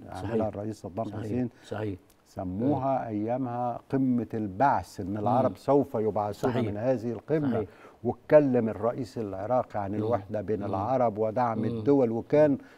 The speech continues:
Speaker 2: خطاب سياسي
Speaker 1: مم.
Speaker 2: رائع، ولكن للأسف كان الرئيس ال-، العراقي في هذا الوقت عامل يعني هذه القمة كخدعة، آه، إن
Speaker 1: مم.
Speaker 2: يغزو الكويت.
Speaker 1: طب نشوف، آه،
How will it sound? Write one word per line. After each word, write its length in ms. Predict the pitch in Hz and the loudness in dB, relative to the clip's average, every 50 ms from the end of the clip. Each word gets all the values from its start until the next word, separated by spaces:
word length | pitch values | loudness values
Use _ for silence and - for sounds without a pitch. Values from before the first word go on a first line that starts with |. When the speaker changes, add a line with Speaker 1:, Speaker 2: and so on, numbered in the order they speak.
| - _ | -20 _
Speaker 2:
خطاب 480 | - - 120 110 - - 139 139 120 - - - _ _ _ _ _ - | -10 -6 -6 -2 2 4 6 6 6 4 -2 -10 _ _ _ _ _ -20
سياسي 720 | - - - 110 117 123 127 131 123 - - - 117 113 _ - | -14 -8 -4 0 2 2 2 2 0 -2 -6 -8 -10 -8 _ -2
Speaker 1:
مم. 80 | - 127 | 2 4
Speaker 2:
رائع، 300 | 151 151 123 - 90 85 | 4 4 2 0 -6 -8
ولكن 480 | 92 95 98 110 117 - - 110 95 | -6 -4 -2 -4 -4 -4 -6 -8 -6
للأسف 460 | 92 - - - 107 107 - - 123 - - - | -8 -8 -10 -12 -12 -8 -6 -6 -6 -6 -6 -8
كان 180 | - 107 101 87 - - _ _ _ _ - | -6 -6 -6 -6 -10 -18 _ _ _ _ -14
الرئيس 520 | 101 101 92 101 - - 117 107 92 - - | -12 -10 -8 -8 -8 -8 -8 -10 -10 -10 -12
ال-، 300 | - 110 90 87 - - 101 | -10 -8 -8 -8 -10 -10 -10
العراقي 480 | 95 87 87 87 90 107 117 - - 104 | -10 -8 -8 -6 -4 -4 -4 -4 -6 -10
في 140 | - - 98 | -10 -8 -8
هذا 240 | 104 107 98 90 98 | -6 -6 -6 -6 -6
الوقت 440 | 98 92 98 120 127 - - - | -4 -4 -2 -2 -4 -4 -8 -8
عامل 460 | 107 98 104 117 123 120 113 110 110 98 - - _ _ _ _ _ - | -4 -2 -2 0 0 0 0 -2 -4 -6 -8 -16 _ _ _ _ _ -10
يعني 240 | 95 95 90 92 95 | -10 -8 -6 -6 -6
هذه 440 | 90 90 110 117 117 101 90 104 98 | -6 -4 -2 -2 -2 -2 -4 -6 -8
القمة 420 | 92 - _ - 113 101 107 101 | -8 -8 _ -8 -6 -6 -6 -6
كخدعة، 720 | - - 127 110 - - 156 160 127 127 98 90 90 82 - _ _ _ _ _ _ _ _ _ _ - - | -8 -8 -8 -8 0 4 6 6 6 6 4 2 0 -8 -12 _ _ _ _ _ _ _ _ _ _ -20 -14
آه، 560 | 101 101 101 98 95 98 98 98 104 110 - 117 | -10 -8 -8 -6 -6 -6 -6 -8 -8 -8 -6 -4
إن 60 | 101 | -4
Speaker 1:
مم. 60 | 98 | -2
Speaker 2:
يغزو 320 | 104 120 127 - 101 98 98 - _ | 0 0 -2 -2 -6 -12 -14 -16 _
الكويت. 300 | - - 120 131 127 113 | -8 -4 -4 -2 -2 -4
Speaker 1:
طب 160 | 117 107 107 | -4 -6 -6
نشوف، 480 | 113 117 - - 196 190 - - - | -8 -6 -4 -4 -4 -4 -4 -2 0
آه، 160 | 151 131 123 | 0 0 0